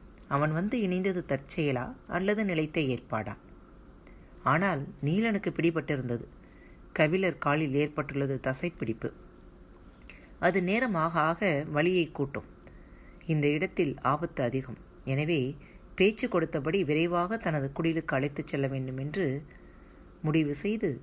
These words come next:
வேக வேகமாக முன்னகர்த்திச் சென்றான். வானில் பறவை கூட்டங்கள் வலசை வலசையாக கூடு திரும்பிக் கொண்டிருந்தன. இரவின் வாசல் கதவு திறக்கப் போகிறது. பசுவின் மடுவில் இரவு பால்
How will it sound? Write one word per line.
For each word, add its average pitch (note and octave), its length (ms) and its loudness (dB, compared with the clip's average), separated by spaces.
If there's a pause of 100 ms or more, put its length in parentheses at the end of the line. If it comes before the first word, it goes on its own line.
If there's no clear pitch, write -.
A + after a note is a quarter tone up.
வேக C#3+ 300 0
வேகமாக C3+ 540 -2
முன்னகர்த்திச் C3+ 600 -4
சென்றான். G2 380 -10 (840)
வானில் C#3+ 360 0
பறவை C#3 420 -2
கூட்டங்கள் C#3+ 540 -4 (240)
வலசை C#3 340 -2
வலசையாக D3 600 0
கூடு F3+ 260 -6
திரும்பிக் B2+ 280 -6
கொண்டிருந்தன. G#2 500 -6 (1900)
இரவின் E3+ 520 2 (180)
வாசல் E3+ 380 0
கதவு C#3 300 -2
திறக்கப் D3+ 380 -4
போகிறது. B2 440 -6 (840)
பசுவின் F#3 560 2
மடுவில் D#3 460 2 (800)
இரவு A3 400 2
பால் F3 320 0